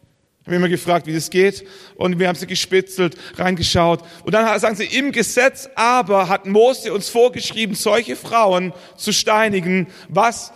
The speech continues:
sagst du dazu?“ Kennt ihr das? Diese religiösen Geister.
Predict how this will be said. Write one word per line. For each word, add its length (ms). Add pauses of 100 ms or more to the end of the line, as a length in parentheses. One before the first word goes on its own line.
(140)
sagst 420
du 300 (180)
dazu?“ 560 (560)
Kennt 180
ihr 40
das? 300 (200)
Diese 220
religiösen 560
Geister. 560